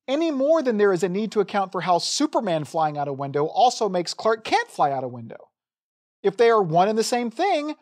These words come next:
the relationship between them needs no explanation. The hard problem of consciousness is also dissolved. We need not explain how mental events emerge from brain events,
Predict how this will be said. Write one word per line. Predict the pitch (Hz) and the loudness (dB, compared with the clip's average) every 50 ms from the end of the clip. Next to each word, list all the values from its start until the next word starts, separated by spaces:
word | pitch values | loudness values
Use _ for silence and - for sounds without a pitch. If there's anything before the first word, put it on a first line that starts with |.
| _ _ - | _ _ -2
the | 208 | -2
relationship | 175 190 170 156 156 156 147 - 185 156 - 190 - | 0 0 0 0 0 0 0 -2 -6 -6 -6 -6 -6
between | 165 156 - - 160 156 156 147 | -6 -10 -8 -8 -6 -6 -6 -4
them | 143 151 151 147 135 131 | -4 -4 -6 -6 -8 -8
needs | 131 135 139 147 127 123 | -8 -8 -8 -8 -8 -8
no | 139 139 127 123 | -8 -8 -8 -8
explanation. | 117 - - - 139 151 175 180 - - - - _ _ _ _ _ _ _ _ _ _ _ _ _ _ _ _ _ _ _ _ _ _ _ _ _ _ _ _ _ _ _ _ _ _ | -10 -12 -10 -6 -4 -2 -2 -2 -4 -6 -8 -12 _ _ _ _ _ _ _ _ _ _ _ _ _ _ _ _ _ _ _ _ _ _ _ _ _ _ _ _ _ _ _ _ _ _
The | - 233 214 | 2 2 2
hard | 180 - 262 277 277 240 - | 4 4 4 4 4 2 -2
problem | - 202 175 175 185 208 220 | 0 2 2 2 2 2 -2
of | 233 226 | -2 -4
consciousness | - - - 349 370 370 - 254 - - 190 202 196 | -2 0 4 4 4 4 0 -6 -6 -4 -6 -6 -6
is | - 269 240 233 | -2 -4 -2 -2
also | - - - 233 320 - - - 269 208 | -2 -2 2 4 4 4 4 2 0 0
dissolved. | 175 156 147 135 131 117 - - - - - - _ _ _ _ _ _ _ | 0 0 -4 -4 -4 -4 -4 -6 -10 -14 -16 -18 _ _ _ _ _ _ _
We | 202 240 262 | -4 -4 -2
need | 247 294 302 294 | 0 -2 -2 0
not | 277 247 220 208 | 0 0 0 0
explain | 190 - - - 208 190 180 170 | -2 -4 -4 -4 -2 -2 -2 -6
how | 151 - - 202 285 330 | -8 -4 -2 0 0 2
mental | 320 247 208 175 - 175 151 | 0 0 -2 -4 -2 -4 -4
events | 143 147 151 143 - | -4 -6 -8 -8 -8
emerge | 147 135 139 143 135 - | -8 -6 -6 -6 -8 -8
from | - 143 | -12 -12
brain | 127 139 135 131 131 | -10 -8 -8 -8 -8
events, | 139 214 330 302 262 262 254 - - | -6 -2 -2 -2 -2 -2 -6 -12 -18